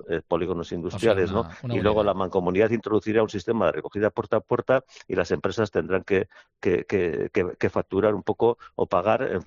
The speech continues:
Speaker 1: en, en principio, en
Speaker 2: Lo
Speaker 1: base
Speaker 2: general.
Speaker 1: al principio de pago por generación que, que existirá. Por lo tanto, yo creo que es una iniciativa positiva, eh, se podía haber hecho antes, pero bueno, llega ahora y en ese sentido, bienvenida sea, ¿no?
Speaker 2: Julen Recondo, Premio Nacional de Medio Ambiente y experto medioambiental, gracias, como siempre, un fuerte abrazo.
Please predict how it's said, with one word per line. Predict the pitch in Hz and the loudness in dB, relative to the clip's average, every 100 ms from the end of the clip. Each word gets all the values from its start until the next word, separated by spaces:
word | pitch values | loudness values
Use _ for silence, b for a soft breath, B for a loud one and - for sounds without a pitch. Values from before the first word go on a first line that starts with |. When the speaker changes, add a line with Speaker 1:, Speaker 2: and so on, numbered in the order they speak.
| - | -8
Speaker 1:
en, | 85 82 - | -6 -6 -8
en | 95 | -8
principio, | 92 80 98 107 117 104 82 64 - | -8 -6 -2 2 4 4 0 -4 -10
en | 87 | -6
Speaker 2:
Lo | - | -4
Speaker 1:
base | 107 | 0
Speaker 2:
general. | 110 90 | 2 2
Speaker 1:
al | 82 | 0
principio | 82 95 107 101 | -8 -4 2 4
de | 92 | 4
pago | 104 101 | 2 0
por | 92 - | 0 -2
generación | 87 87 85 104 117 | -2 0 0 0 -2
que, | 104 82 - b b _ | 0 -2 -2 b b _
que | - | -8
existirá. | - 85 87 98 95 | -8 -6 -2 0 0
Por | 85 | 0
lo | 82 | 0
tanto, | 104 101 | 0 2
yo | 98 | 2
creo | 101 | 0
que | 95 | -4
es | 107 | -4
una | 101 | -4
iniciativa | 101 110 101 104 101 | -4 -4 0 2 2
positiva, | 113 113 - 117 120 120 b b b | -2 -6 -2 2 2 2 b b b
eh, | - 90 87 85 | 0 2 4 2
se | - | -2
podía | - 90 104 | -2 2 4
haber | 95 | 4
hecho | 95 - | 2 0
antes, | 104 110 127 | 0 0 -2
pero | - 90 | -2 -2
bueno, | 90 85 | 0 0
llega | 95 92 | 0 2
ahora | 101 110 104 | 4 4 2
y | |
en | 85 | 0
ese | 90 98 | -6 -10
sentido, | 90 104 104 | -2 0 2
bienvenida | 82 78 90 78 | 0 -2 0 0
sea, | - 76 60 | 0 -2 -4
¿no? | - B B B B B B | -6 B B B B B B
Speaker 2:
Julen | 139 180 202 208 | -4 -2 -2 -4
Recondo, | 180 147 175 156 139 | -4 -2 0 0 -2
Premio | 160 185 | -2 -4
Nacional | 185 160 165 160 | -4 -4 -4 -4
de | 156 | -4
Medio | 156 | -4
Ambiente | 147 160 156 175 170 170 - | -4 -6 -6 -4 -2 -2 -4
y | 147 156 160 | -8 -6 -4
experto | 143 - 160 139 | -4 -2 -2 -2
medioambiental, | 131 135 131 123 139 143 139 120 | -4 -4 -4 -4 -2 -2 -4 -4
gracias, | 131 147 - 107 87 - | 0 0 2 -2 -4 -8
como | 110 107 | -8 -6
siempre, | 117 107 | -6 -4
un | 113 | -4
fuerte | 123 | -4
abrazo. | 123 104 85 | -4 -4 -8